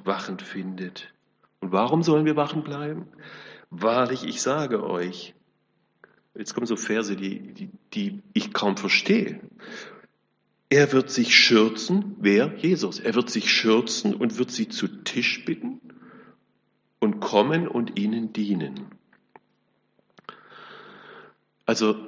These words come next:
wenn Jesus kommt, wird es etwas geben, was uns den Atem verschlägt.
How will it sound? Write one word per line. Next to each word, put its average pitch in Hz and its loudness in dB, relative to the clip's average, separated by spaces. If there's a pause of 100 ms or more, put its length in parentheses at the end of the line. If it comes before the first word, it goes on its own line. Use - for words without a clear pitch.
wenn 110 0
Jesus 123 -2
kommt, 160 2
wird 139 2
es 127 0
etwas 107 -2
geben, 117 2
was 120 0
uns 107 -2
den 190 0
Atem 143 -2
verschlägt. - -6